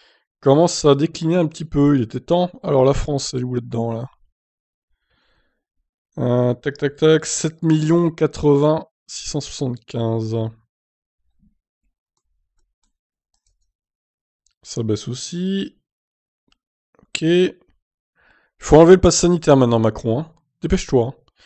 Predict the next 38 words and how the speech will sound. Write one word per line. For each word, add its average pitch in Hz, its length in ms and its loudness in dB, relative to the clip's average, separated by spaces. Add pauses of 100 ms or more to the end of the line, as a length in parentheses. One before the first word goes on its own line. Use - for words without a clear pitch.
(260)
Cent 160 240 2
dix-sept, 160 340 0
cent - 140 -6
cinquante-sept. 131 840 -8 (1400)
J'espère - 260 -8
qu'il 123 160 -4
va 113 60 2
l'enlever 113 260 0
pour 123 160 -8
la 110 80 -2
sortie - 240 -14
de - 60 -14
Matrix 113 240 -12
au - 120 -20
cinéma, - 320 -14
quand - 140 -18
même. 160 160 -18 (200)
<laughs> - 60 -16 (2000)
Bon, 139 260 8
voilà, 156 200 8
regardez, 147 400 4 (160)
le 127 80 -10
nombre 123 140 -4
de 131 100 0
décès 131 340 -4
qui 139 140 -10
baisse 123 240 -4
aussi. 147 480 -6 (440)
Même 120 240 4
si, 131 220 -4
bon, 127 140 0
il - 20 2
n'y 113 60 0
a - 20 -4
pas 123 160 -2
une 123 60 -2
grosse 123 220 0
baisse, 127 360 2